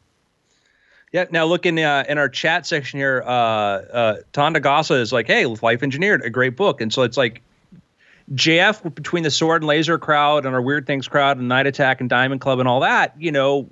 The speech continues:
was able to build up an audience and get support for what he was doing. So you have, you have a great audience here, and you have, look at what, look at what worked for Tom, look what worked for J F, look what worked for me.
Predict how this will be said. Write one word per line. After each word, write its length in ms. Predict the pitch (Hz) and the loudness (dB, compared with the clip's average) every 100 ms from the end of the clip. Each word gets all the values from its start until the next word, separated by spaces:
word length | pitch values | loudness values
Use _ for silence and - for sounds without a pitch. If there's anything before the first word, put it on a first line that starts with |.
| - | -8
was 180 | 143 | -4
able 200 | 147 151 | 0 0
to 60 | 151 | -2
build 220 | 131 139 | -2 0
up 120 | 143 | 0
an 60 | 123 | 0
audience 440 | 120 123 120 113 | 2 2 0 -4
and 80 | 123 | -4
get 160 | 117 107 | -4 -4
support 420 | 107 - 117 107 | -6 -2 0 0
for 80 | 110 | 0
what 180 | 107 107 | 0 2
he 60 | |
was 160 | 101 92 | 0 -2
doing. 240 | 107 95 | -2 -2
So 120 | 90 | 0
you 160 | 110 123 | 0 2
have, 240 | 120 113 - - - - - | 2 0 -2 -16 -20 -18 -4
you 120 | 139 | -2
have 100 | 127 | -2
a 20 | |
great 260 | 117 151 196 | 0 0 2
audience 440 | 175 175 156 139 | 2 0 -2 -6
here, 360 | 143 98 98 107 _ _ _ - | -4 -4 -6 -10 _ _ _ -10
and 160 | 120 | -6
you 120 | 120 | -4
have, 500 | 120 120 117 113 110 - | -2 2 2 2 -2 -10
look 360 | 117 135 143 | -4 0 2
at 140 | 160 139 | 0 0
what, 260 | 143 139 - - | 0 0 -4 -10
look 320 | 139 160 160 | -2 0 2
at 60 | 185 | 2
what 180 | 180 | 0
worked 320 | 139 147 143 - | 0 0 0 -4
for 100 | 113 | -4
Tom, 460 | - 107 104 117 - - - | -2 0 0 -2 -6 -18 -6
look 220 | 117 113 | -2 0
what 80 | 139 | 2
worked 180 | 139 131 | 0 0
for 140 | 151 | -2
J 320 | 135 139 127 | 0 2 4
F, 340 | 104 104 113 - | 4 2 0 -4
look 220 | 113 113 | -2 0
what 120 | 143 | 0
worked 260 | 135 127 - | 0 0 -2
for 180 | 135 | -2
me. 360 | 120 110 107 107 | 0 0 0 -2